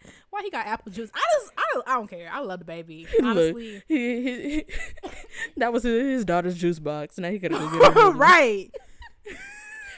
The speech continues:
Speaker 2: But
Speaker 1: His
Speaker 2: he,
Speaker 1: daughter was
Speaker 2: he
Speaker 1: probably
Speaker 2: said,
Speaker 1: probably
Speaker 2: didn't he
Speaker 1: like,
Speaker 2: say he
Speaker 1: "Daddy,
Speaker 2: wasn't
Speaker 1: no."
Speaker 2: there? I believe him. I don't, but <laughs> still
Speaker 1: I
Speaker 2: free
Speaker 1: wanna
Speaker 2: him.
Speaker 1: believe him. Free the
Speaker 2: But
Speaker 1: baby.
Speaker 2: still free
Speaker 1: Also
Speaker 2: him. Either way, you shoulda gave him his money.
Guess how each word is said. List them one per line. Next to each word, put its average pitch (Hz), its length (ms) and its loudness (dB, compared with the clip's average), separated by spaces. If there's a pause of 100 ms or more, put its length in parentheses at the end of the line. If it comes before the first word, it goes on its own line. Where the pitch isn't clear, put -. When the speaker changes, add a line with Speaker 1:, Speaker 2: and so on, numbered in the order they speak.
(120)
Speaker 2:
But 269 100 0
Speaker 1:
His 294 80 0
Speaker 2:
he, 359 60 6
Speaker 1:
daughter - 180 0
was 392 60 -4
Speaker 2:
he 427 40 -2
Speaker 1:
probably 466 180 -2
Speaker 2:
said, 415 100 0
Speaker 1:
probably 277 180 0
Speaker 2:
didn't 440 80 0
he 440 60 6
Speaker 1:
like, 427 60 2
Speaker 2:
say 427 80 0
he 381 40 0
Speaker 1:
"Daddy, 370 80 4
Speaker 2:
wasn't 359 320 -2
Speaker 1:
no." 359 60 -4
Speaker 2:
there? 359 300 -6 (220)
I - 120 -6
believe 180 360 -2
him. 165 320 -16 (560)
I - 80 -14
don't, 151 360 -16 (140)
but 196 220 4 (720)
<laughs> - 720 -20
still - 260 -4
Speaker 1:
I 294 80 0
Speaker 2:
free 175 120 -2
Speaker 1:
wanna - 120 -2
Speaker 2:
him. 151 60 -6
Speaker 1:
believe 165 300 -8
him. 156 440 -18
Free - 160 -14
the 339 40 -6
Speaker 2:
But 233 80 0
Speaker 1:
baby. - 80 -6
Speaker 2:
still 339 200 4
free 165 320 0
Speaker 1:
Also 143 140 -6
Speaker 2:
him. 170 200 -12
Either 269 180 2
way, 143 440 -2
you 285 100 0
shoulda 349 180 -4
gave 294 160 2
him 277 80 -4
his 269 100 -6
money. 190 420 -6